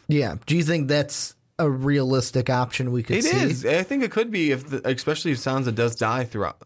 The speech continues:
Speaker 2: through this.
Speaker 1: Is it because Jon dies or because Daenerys dies and Jon's on the Iron Throne?
Speaker 2: Either way, if Daenerys, if Jon
Speaker 1: Put your, put your money on one, Johnny. Put your money
Speaker 2: I don't
Speaker 1: on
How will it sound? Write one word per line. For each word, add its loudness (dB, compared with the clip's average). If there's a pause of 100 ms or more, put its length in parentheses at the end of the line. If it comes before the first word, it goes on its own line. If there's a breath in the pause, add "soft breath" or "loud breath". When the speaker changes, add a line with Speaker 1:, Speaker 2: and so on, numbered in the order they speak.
(120)
Speaker 2:
through 0
this. -4
Speaker 1:
Is 4
it 0
because 0
Jon 0
dies 2
or 0
because -2
Daenerys -2
dies 0
and 2
Jon's 2
on 2
the 0
Iron 0
Throne? -2
Speaker 2:
Either 2
way, 2
if -4
Daenerys, 0
if -2
Jon 2
Speaker 1:
Put 0
your, 0
put -4
your -2
money 0
on 0
one, 0
Johnny. 0
Put -4
your 0
money 2
Speaker 2:
I 2
don't 2
Speaker 1:
on 0